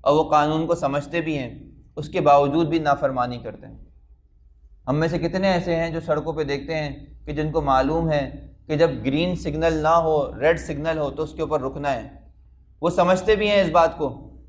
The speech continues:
کہ اس کے اندر ہمارا نقصان ہے، حادثہ ہو سکتا ہے، اگر ہم کریں گے تو اپنی یا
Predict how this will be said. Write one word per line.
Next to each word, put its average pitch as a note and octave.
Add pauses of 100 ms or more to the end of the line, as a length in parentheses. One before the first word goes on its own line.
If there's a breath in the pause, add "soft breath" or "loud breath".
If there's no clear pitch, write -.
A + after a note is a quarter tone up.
(200)
کہ F3
اس F3
کے F#3
اندر F#3
ہمارا F3
نقصان E3
ہے، C3+ (300)
حادثہ D3
ہو E3
سکتا D3
ہے، A2+ (380)
اگر E3+
ہم F3+
کریں F3+
گے G3
تو F3+
اپنی F#3
یا G3